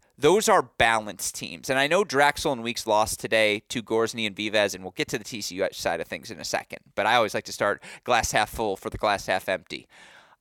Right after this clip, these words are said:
I really like the energy of them. I love the way Draxel coaxes Weeks along with his energy, with his intensity.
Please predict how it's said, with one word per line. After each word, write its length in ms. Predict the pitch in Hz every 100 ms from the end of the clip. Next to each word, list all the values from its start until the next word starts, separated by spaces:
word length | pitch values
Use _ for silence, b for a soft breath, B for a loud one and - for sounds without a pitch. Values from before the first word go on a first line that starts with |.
| -
I 60 |
really 180 | 175 240
like 140 | 185
the 120 | - 139
energy 300 | 147 139 151
of 80 |
them. 260 | 139 139 127 _ _ -
I 80 | 143
love 360 | 135 147 156
the 100 | 156
way 180 | 143 139
Draxel 540 | 117 120 117 - 127
coaxes 520 | - 135 120 - 127 104
Weeks 240 | 113 -
along 380 | 107 104 107 101
with 180 | 107 -
his 160 | 117
energy, 460 | 104 104 104 110 107
with 200 | 104 -
his 200 | 113 95
intensity. 840 | 90 - - 98 - - 101 98